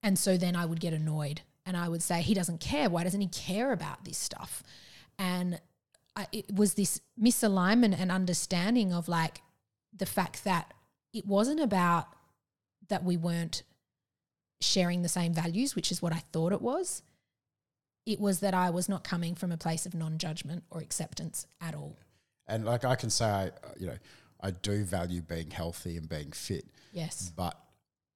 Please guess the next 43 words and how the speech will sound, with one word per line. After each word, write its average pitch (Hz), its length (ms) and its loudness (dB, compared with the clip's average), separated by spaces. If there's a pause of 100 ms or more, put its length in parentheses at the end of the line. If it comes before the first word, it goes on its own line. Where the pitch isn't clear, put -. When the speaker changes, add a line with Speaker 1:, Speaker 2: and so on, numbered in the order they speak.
(480)
Speaker 2:
you 101 120 -6
know, 90 80 -2
and 87 260 -2
you 87 60 -4
can 95 140 -6
always 90 180 0
say, 90 180 0
"Well, 90 220 -2
if 87 260 -6
you 82 100 -4
really 98 240 -2
valued 82 320 -4
it, - 100 -8
we 85 60 -6
would 85 100 -4
have 85 80 -6
worked 92 320 -2
harder." 82 360 -2
But, 78 320 -4 (280)
you 101 100 -2
know, 101 60 4
it's 92 220 0
very, 113 320 4 (100)
there's 104 240 0
no, 120 260 2 (540)
there's 95 200 -4
no 110 200 0
surprise 85 680 -2
that - 320 -10
the 82 100 -8
last 78 720 -4
six - 260 -2
to - 80 -2
nine 80 220 -6
months - 340 -6
when 82 100 -4
I've 80 220 -10
lost 78 220 -4
quite 90 200 -4
a 82 40 -4
lot 80 140 -6
of 78 60 -10
weight, 80 180 -6